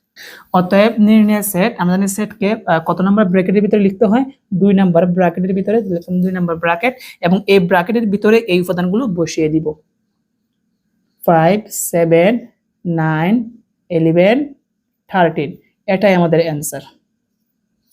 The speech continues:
শিক্ষার্থী বন্ধুরা, লক্ষ্য রাখো, আমরা কিন্তু খুব সহজে কিন্তু, আহ, প্রথম ক প্রশ্নটা গঠন পদ্ধতি ছিল, তালিকা পদ্ধতি প্রকাশ করেছি। আশা করি তোমরা সেটি বুঝতে পেরেছো। তো তার নাম,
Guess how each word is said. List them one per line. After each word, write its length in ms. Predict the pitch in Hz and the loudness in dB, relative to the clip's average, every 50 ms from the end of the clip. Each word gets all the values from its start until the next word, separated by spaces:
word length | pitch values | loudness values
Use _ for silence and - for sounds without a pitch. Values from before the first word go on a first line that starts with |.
| _ _ _ _ _ _ _ _ _ _ _ _ _ _ _ _ _ _ _ - - - - _ _ - | _ _ _ _ _ _ _ _ _ _ _ _ _ _ _ _ _ _ _ -20 -20 -20 -20 _ _ -12
শিক্ষার্থী 400 | - - 190 175 180 180 175 185 | -6 -2 -2 0 0 0 0 0
বন্ধুরা, 300 | 180 196 196 190 208 262 285 - - _ _ _ _ _ _ _ _ - | 2 2 2 4 2 2 0 -4 -10 _ _ _ _ _ _ _ _ -2
লক্ষ্য 260 | 190 196 190 196 240 | 0 0 0 2 2
রাখো, 340 | 240 247 233 - 254 302 311 302 - | 2 2 2 2 2 2 0 0 -2
আমরা 200 | 196 196 208 214 | -4 -2 -2 -2
কিন্তু 220 | - 220 214 247 | -4 -6 -6 -6
খুব 160 | - - 220 220 | -8 -8 -8 -10
সহজে 400 | - - 262 233 220 208 214 226 | -8 -6 -2 -2 0 0 0 0
কিন্তু, 300 | 226 254 220 220 254 262 285 285 - - | 0 0 0 0 0 0 -2 -2 -4 -4
আহ, 180 | 160 165 175 175 - | -2 -2 -2 -2 -2
প্রথম 320 | - 190 185 233 226 220 - | -2 -2 -2 -2 -4 -4 -4
ক 60 | - 196 185 | -4 -4 -4
প্রশ্নটা 380 | - 196 185 - 208 220 226 | -4 -6 -10 -4 0 0 0
গঠন 300 | 196 175 190 185 220 214 214 | 0 0 0 0 0 -2 -2
পদ্ধতি 300 | 233 220 214 214 226 220 | 0 0 0 2 0 2
ছিল, 160 | 226 226 208 214 | 2 2 2 2
তালিকা 300 | 214 214 175 170 180 196 180 | 2 0 -2 -2 -2 -2 -2
পদ্ধতি 280 | - 220 196 220 226 | -2 -2 0 0 0
প্রকাশ 360 | 220 - - - - 214 - - | -2 -2 -2 -4 -4 -4 -2 2
করেছি। 320 | - 226 233 226 233 254 269 262 - - - _ | 2 4 4 4 2 0 -2 -2 -4 -14 -16 _
আশা 240 | - 170 170 - 214 | -8 -8 -6 -6 -6
করি 140 | - 240 226 | -4 -4 -4
তোমরা 180 | 226 208 196 196 | -4 -4 -6 -6
সেটি 200 | 196 208 220 247 311 302 - - 254 | -6 -4 -4 -4 -4 -4 -6 -6 -4
বুঝতে 260 | 180 170 170 - 196 | -4 -4 -4 -4 -6
পেরেছো। 320 | 175 180 170 165 160 160 147 139 - _ _ _ | -2 0 0 0 0 -2 -8 -10 -10 _ _ _
তো 60 | - 190 | -4 -4
তার 220 | 190 - 208 226 247 | -2 0 0 2 2
নাম, 120 | 262 262 | 2 0